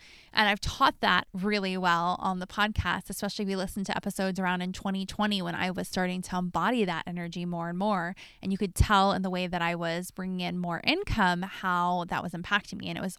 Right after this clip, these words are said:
awesome and beautiful and wonderful. And then, as I th-, said last year with the work I've done, it has indirectly unleashed this divine feminine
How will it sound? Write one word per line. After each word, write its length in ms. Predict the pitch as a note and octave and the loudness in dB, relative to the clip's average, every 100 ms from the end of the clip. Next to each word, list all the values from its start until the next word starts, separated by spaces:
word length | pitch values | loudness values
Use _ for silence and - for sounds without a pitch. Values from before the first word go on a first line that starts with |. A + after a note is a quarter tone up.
| - | -2
awesome 360 | F#3 - F#3 | -2 -2 -6
and 140 | F3 E3+ | -6 -6
beautiful 580 | E3 E3 - D#3+ F#3 - - - - | -6 -8 -6 -4 -4 -6 -16 -20 -2
and 180 | G#3+ F#3+ | 0 4
wonderful. 640 | B3 G#4+ G4 F#3 - - - - - - _ | 2 2 -2 -2 -2 -4 -8 -18 -20 -20 _
And 140 | A#3+ A3+ | -2 2
then, 480 | A3 G#3 G#3 G#3 - | 4 4 0 -2 -4
as 100 | G#3 | -4
I 100 | G#3 | -2
th-, 280 | G#3+ G#3 G#3+ | 0 -2 0
said 180 | A3 G3 | 0 0
last 340 | G#3+ G#4+ - | 2 0 0
year 60 | C4+ | -4
with 120 | G#3+ | -4
the 80 | G3 | -4
work 180 | F#3 G3 | -6 -6
I've 140 | F#3 | -8
done, 420 | F#3 F3 F3 F3 - - | -6 -4 -4 -6 -10 -8
it 280 | F#3 F#3 | -6 -6
has 640 | F#3+ - F3+ F3 E3+ F3+ - | -8 -10 -6 -4 -6 -8 -8
indirectly 640 | A3 G#3+ G3+ F3+ - G3 F#3 | -4 -2 -2 -4 -4 -6 -6
unleashed 560 | F3+ F3+ F3 F3 - | -4 -6 -6 -6 -6
this 180 | - - | -8 -6
divine 400 | F#3 F3 E3+ E3+ | -6 -4 -4 -4
feminine 680 | E3+ - F#3 F#3+ D#3+ - | -6 -2 -2 -2 -4 -8